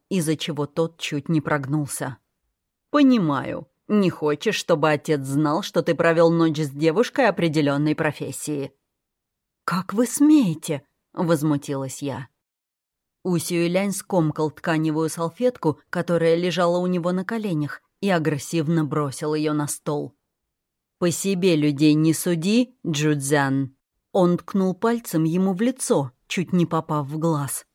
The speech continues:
Жаль, что только чуть. Джудзян — второй молодой господин клана Джуцуэ. Могла бы и догадаться по его красной одежде. Повеса и расточитель без единой извилины,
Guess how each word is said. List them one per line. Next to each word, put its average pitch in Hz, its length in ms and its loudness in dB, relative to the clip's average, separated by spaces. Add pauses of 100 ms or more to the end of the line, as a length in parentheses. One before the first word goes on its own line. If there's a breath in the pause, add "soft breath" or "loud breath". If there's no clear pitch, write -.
(340)
Жаль, 180 360 -4
что - 260 -6
только 160 420 -2
чуть. - 520 -8 (840)
Джудзян — 202 840 0 (280)
второй 180 460 0
молодой 165 460 0
господин 156 580 -2
клана 180 400 0
Джуцуэ. 156 760 -4 (600)
Могла 220 400 2
бы 233 140 -2
и 233 40 0
догадаться 180 600 -2
по 185 100 -6
его 160 220 -2
красной 151 500 -4
одежде. 143 540 -6 (920)
Повеса 175 520 0
и 156 100 4
расточитель 170 840 -2 (140)
без 240 260 0
единой 190 600 2
извилины, 180 680 -2